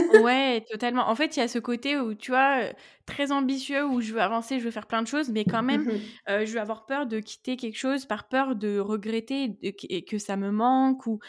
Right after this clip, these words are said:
Speaker 1: alors que je sais très bien
Speaker 2: Mmh mh.
Speaker 1: que cette situation-là, elle est pas optimale pour moi. Et je me suis
Speaker 2: Ouais.
Speaker 1: toujours dit : « Mais en fait, moi, je suis quelqu'un de nostalgique. » Tu vois ?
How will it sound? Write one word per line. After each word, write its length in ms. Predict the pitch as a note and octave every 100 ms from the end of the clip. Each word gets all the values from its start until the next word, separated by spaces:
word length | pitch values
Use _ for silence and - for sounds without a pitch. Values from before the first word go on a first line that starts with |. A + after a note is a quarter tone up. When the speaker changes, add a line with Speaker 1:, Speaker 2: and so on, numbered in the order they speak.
| -
Speaker 1:
alors 180 | F#3 G3
que 100 | A#3
je 120 | A3 A3+
sais 180 | B3+
très 160 | B3 B3
bien 160 | A#3+ B3
Speaker 2:
Mmh 20 |
mh. 0 |
Speaker 1:
que 120 | G#3+
cette 200 | G#3+ A3
situation-là, 600 | - - G3+ G#3+ A3 A#3
elle 80 | G#3+
est 40 | G3
pas 280 | F#3+ F#3+ -
optimale 440 | G#3+ - A3 G3 -
pour 140 | G3
moi. 260 | G#3+ D4 - _ - - -
Et 140 | A#3 A#3+
je 100 | A#3
me 80 | G#3+
suis 140 | G3
Speaker 2:
Ouais. 20 |
Speaker 1:
toujours 260 | A#3 C#4 C#4
dit : « 140 | B3
Mais 100 | B3+
en 80 | A3+
fait, 160 | C#4+ C4+
moi, 140 | B3
je 80 | B3+
suis 120 | -
quelqu'un 260 | - A3 G#3
de 60 |
nostalgique. » 720 | G#3+ G#3+ A#3 A3 G#3+ A3 - _ _ _ _
Tu 120 |
vois ? 100 | -